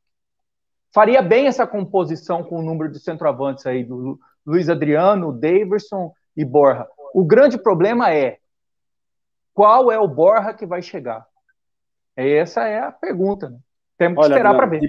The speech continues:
Speaker 1: ver.
Speaker 2: de-, depois do Daverson, eu tô, eu tô com fé que o Abel vai consertar também o Borja, viu? Porque o Daverson,
Speaker 1: É possível,
Speaker 2: pra mim, era
Speaker 1: viu,
Speaker 2: pior, era, é, o, a recuperação do Daverson, pra mim, era pior do que a do Borja.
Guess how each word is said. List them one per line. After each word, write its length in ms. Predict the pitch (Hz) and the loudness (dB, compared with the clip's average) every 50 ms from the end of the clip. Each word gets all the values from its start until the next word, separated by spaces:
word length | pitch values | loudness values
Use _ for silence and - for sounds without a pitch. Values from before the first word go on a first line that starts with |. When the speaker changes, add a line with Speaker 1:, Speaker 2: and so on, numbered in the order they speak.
| - - _ | -8 -10 _
Speaker 1:
ver. 60 | - | -18
Speaker 2:
de-, 60 | - - _ 143 143 | -18 -12 _ -10 -6
depois 260 | 147 185 202 196 170 | 0 2 2 2 2
do 100 | 170 151 | 0 0
Daverson, 520 | 123 139 160 175 170 175 156 - - 165 | 2 2 2 2 2 0 -2 -2 -2 -2
eu 80 | 160 151 | -2 -2
tô, 260 | - 185 165 151 160 | -2 -4 -8 -8 -8
eu 60 | 165 - | -12 -8
tô 160 | - 175 165 | -8 -8 -6
com 140 | - 165 143 | -4 -6 -6
fé 260 | - - - 156 156 | -6 -2 0 0 0
que 140 | 151 156 156 | 0 0 0
o 80 | 156 147 | 0 2
Abel 300 | 135 123 143 147 147 143 | 2 2 2 2 2 2
vai 120 | 147 143 | 2 -2
consertar 500 | 143 - 147 139 - 143 135 127 - 143 | -2 -6 -12 -8 -6 -8 -6 -2 -4 -4
também 260 | - - 131 135 160 170 | -4 -2 -2 -2 0 0
o 80 | 151 | -2
Borja, 380 | 120 123 123 120 113 110 110 110 | -2 -4 -4 -4 -4 -6 -8 -10
viu? 260 | 120 139 135 120 - _ _ _ _ _ _ _ _ _ _ _ _ _ | -10 -10 -10 -12 -14 _ _ _ _ _ _ _ _ _ _ _ _ _
Porque 160 | _ - 151 | _ 0 0
o 80 | 160 147 | 0 2
Daverson, 360 | 127 147 170 185 190 180 - | 4 4 4 4 4 2 -2
Speaker 1:
É 40 | 175 | -2
possível, 240 | - - 359 - 285 | 2 4 4 6 6
Speaker 2:
pra 80 | 330 | 6
mim, 60 | 185 190 | 6 6
era 120 | 220 240 | 4 2
Speaker 1:
viu, 160 | - - 175 | 0 -2 -2
Speaker 2:
pior, 240 | 180 185 196 233 214 | 0 2 2 2 2
era, 260 | - 190 220 202 - - - 208 | 2 2 2 0 -2 -4 -8 -6
é, 580 | 208 202 196 185 180 - _ _ _ _ - - | -6 -6 -6 -10 -16 -20 _ _ _ _ -14 -12
o, 180 | 208 208 196 | -12 -10 -6
a 240 | 185 170 165 180 175 | -2 -2 0 0 0
recuperação 680 | 127 175 202 - 214 - 233 214 208 175 - - 214 | -2 -2 -6 -6 0 2 4 4 4 4 4 2 4
do 100 | 202 180 | 4 4
Daverson, 560 | 165 143 165 196 202 190 170 160 - - 160 | 4 4 4 6 6 6 4 0 -2 -2 -4
pra 220 | 151 - 175 165 156 | -2 2 2 2 2
mim, 140 | 170 196 196 | 2 2 2
era 140 | 185 190 | 2 2
pior 440 | 180 - 214 214 185 180 190 202 208 | 0 -2 -6 -2 0 4 4 4 4
do 120 | 196 196 190 | 4 0 -2
que 80 | - 196 | -2 -4
a 40 | |
do 100 | 190 185 | -4 -4
Borja. 360 | 185 165 151 139 123 110 - | -4 -2 -2 -2 -2 -4 -8